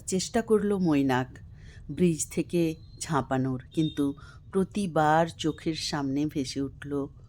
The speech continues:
পরিবার আর বন্ধুদের মুখগুলো। ফোনটা এখনও বেজে যাচ্ছে। ফোনটাকে বন্ধ করে দিল। মাথাটা কেমন ভারী লাগছে তার, মনটা বড্ড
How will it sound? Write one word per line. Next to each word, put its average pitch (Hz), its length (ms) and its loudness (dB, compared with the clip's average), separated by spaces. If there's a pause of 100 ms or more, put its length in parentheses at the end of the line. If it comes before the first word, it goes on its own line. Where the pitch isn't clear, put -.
(260)
পরিবার 151 500 2 (340)
আর 135 120 4 (140)
বন্ধুদের 156 640 0
মুখগুলো। 127 680 -8 (1400)
ফোনটা 233 520 6
এখনও 208 520 2
বেজে 143 320 2
যাচ্ছে। 131 580 0 (560)
ফোনটাকে 160 500 0
বন্ধ 143 380 0
করে 131 300 -4
দিল। 131 320 -2 (1000)
মাথাটা 214 420 6
কেমন 220 360 4
ভারী 175 340 4
লাগছে 135 400 2
তার, 123 240 2 (500)
মনটা 147 640 0 (420)
বড্ড 175 360 -2